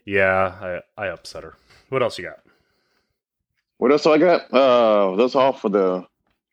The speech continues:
Speaker 1: For the what
Speaker 2: turn
Speaker 1: ifs,
Speaker 2: down rolls.
Speaker 1: turn down rolls.
Speaker 2: The what ifs, yep.
Speaker 1: Nice. Um,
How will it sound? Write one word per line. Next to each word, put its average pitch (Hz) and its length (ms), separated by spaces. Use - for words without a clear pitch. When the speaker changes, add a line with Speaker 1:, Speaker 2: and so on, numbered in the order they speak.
Speaker 1:
For 117 100
the 107 100
what 113 200
Speaker 2:
turn 113 140
Speaker 1:
ifs, 104 120
Speaker 2:
down 101 80
rolls. 95 240
Speaker 1:
turn 113 80
down 107 200
rolls. 110 360
Speaker 2:
The 92 80
what 95 200
ifs, 98 320
yep. 92 220
Speaker 1:
Nice. - 380
Um, 139 480